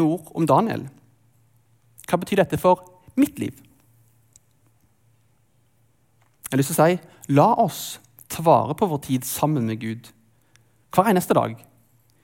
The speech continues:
I stort eller smått. Et bibelvers. Dagens ord.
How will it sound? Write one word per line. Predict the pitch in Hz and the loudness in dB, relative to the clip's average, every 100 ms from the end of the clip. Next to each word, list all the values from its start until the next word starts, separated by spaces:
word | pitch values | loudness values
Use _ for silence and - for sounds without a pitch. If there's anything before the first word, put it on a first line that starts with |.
| - | -4
I | - | -2
stort | - 233 - | -2 -6 -6
eller | 202 | -6
smått. | - 131 - - | -4 -4 -6 -12
Et | - - | -10 -8
bibelvers. | - 196 123 117 - - - | -6 -4 -4 -6 -8 -2 2
Dagens | 214 226 202 | 2 2 -4
ord. | 147 143 | -6 -8